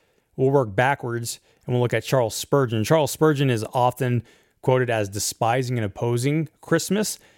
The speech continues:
Uh, in fact, Spurgeon has been quoted, uh, directed towards me in attempts to rebuke me for my view on Christmas. Yet Spurgeon had a love-hate relationship with Christmas. On one hand, he noted his dislike for the day because of the abuse of the day, for gluttony and drunkenness.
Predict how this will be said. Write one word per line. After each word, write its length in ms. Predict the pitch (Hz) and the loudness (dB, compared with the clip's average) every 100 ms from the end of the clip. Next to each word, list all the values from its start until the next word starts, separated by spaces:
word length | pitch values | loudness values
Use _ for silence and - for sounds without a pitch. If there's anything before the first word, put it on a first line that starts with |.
| _ _ - | _ _ -4
Uh, 220 | 117 110 | -2 -2
in 160 | 123 113 | -2 0
fact, 280 | 135 127 | 0 0
Spurgeon 340 | - - 139 131 | -4 -4 -2 0
has 120 | 120 | 0
been 120 | 113 | 0
quoted, 480 | 104 127 120 107 90 _ | 0 0 0 -4 -10 _
uh, 200 | 110 101 | -8 -6
directed 580 | 107 117 113 120 107 - _ | -2 -2 -2 -6 -10 -12 _
towards 260 | 127 113 95 | -2 -2 2
me 400 | 143 156 131 - _ | 2 4 0 -4 _
in 100 | - | -4
attempts 280 | 123 131 123 | -2 -2 -2
to 80 | - | 0
rebuke 400 | 110 104 117 - | 0 0 -2 0
me 160 | 117 127 | -2 0
for 140 | 120 | 0
my 200 | 110 139 | 2 2
view 160 | 135 123 | 0 -2
on 80 | |
Christmas. 380 | 107 104 - 107 | -2 -4 -6 -4
Yet 140 | 139 - | -4 -4
Spurgeon 340 | - 185 240 | 0 0 0
had 160 | 202 165 | 0 0
a 40 | |
love-hate 480 | 143 165 139 151 156 | 2 0 0 -4 -2
relationship 520 | 156 147 139 139 147 | 0 0 0 0 0
with 100 | 123 | 0
Christmas. 500 | - 110 101 82 - _ _ _ _ | -2 -2 -4 -12 -16 _ _ _ _
On 120 | - 131 | -2 2
one 180 | 233 | 2
hand, 360 | 214 151 131 170 - _ _ | 4 2 0 -2 -8 _ _
he 100 | - | -2
noted 260 | 143 156 180 | 2 4 4
his 160 | 170 131 | 0 2
dislike 460 | 151 - 151 156 | 0 2 0 -2
for 120 | - | -2
the 100 | 143 | -2
day 220 | 127 131 131 | 2 2 2
because 300 | 123 123 117 | 0 0 0
of 100 | 107 | 0
the 120 | 104 | 0
abuse 320 | 98 120 143 | 0 2 2
of 60 | - | 0
the 100 | 107 | -2
day, 280 | 98 80 - - _ | -2 -4 -12 -20 _
for 160 | - | -4
gluttony 580 | 107 120 135 131 127 120 | 0 2 0 -2 -2 0
and 120 | 110 | -2
drunkenness. 640 | 98 120 98 92 78 - | 2 0 0 -8 -8 -12